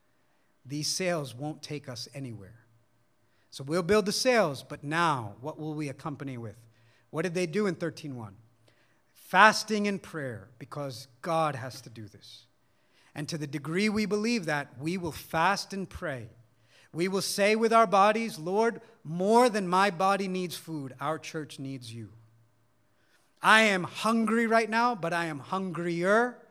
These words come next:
for you to move." And to that degree, I will forsake food if it means that we will have you, because we are desperately dependent on you doing this work. And so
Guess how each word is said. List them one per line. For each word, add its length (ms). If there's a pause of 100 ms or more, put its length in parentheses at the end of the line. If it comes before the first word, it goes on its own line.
(320)
for 240
you 260
to 180
move." 600 (560)
And 160
to 160
that 320
degree, 480 (260)
I 180
will 120
forsake 500
food 380
if 120
it 100
means 460
that 260
we 160
will 160
have 280
you, 280 (840)
because 380
we 160
are 80
desperately 720
dependent 480
on 180
you 340
doing 440
this 200
work. 200 (1080)
And 160
so 320